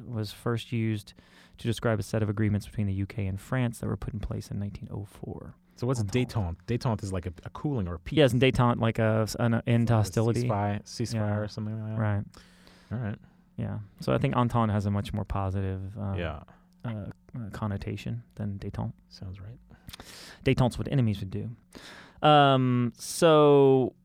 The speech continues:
Speaker 1: I got a few notes here, although I,
Speaker 2: Me.
Speaker 1: as I said, they're all pretty easy.
Speaker 2: Mm-hmm.
Speaker 1: I, uh, I got right away twenty-one across, uh, mild cheese,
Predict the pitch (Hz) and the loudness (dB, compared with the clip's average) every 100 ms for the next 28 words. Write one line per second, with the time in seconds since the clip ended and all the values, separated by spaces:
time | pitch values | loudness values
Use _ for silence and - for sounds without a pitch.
0 | _ _ _ - 175 165 160 139 123 117 | _ _ _ -2 2 2 2 2 2 0
1 | - 120 120 120 107 - - 139 135 123 | 0 2 2 2 -2 -4 0 4 4 4
2 | 107 135 131 - 143 117 113 110 - 113 | 0 -2 0 -2 0 0 0 0 -4 -4
3 | 120 120 113 110 - _ 98 151 165 160 | -4 -4 -4 -6 -10 _ 0 4 4 6
4 | 156 135 127 123 - - 156 190 - 185 | 6 6 4 0 -6 -2 2 2 4 4
5 | 147 135 135 131 127 - 131 127 123 117 | 6 6 6 4 0 0 0 2 2 0
6 | - 113 107 107 - - - - - - | 0 0 2 0 -4 -10 -14 -16 -8 -4
7 | 107 107 120 120 117 107 - 110 101 101 | 0 2 2 4 2 -2 -4 -2 -2 -2
8 | 107 | -6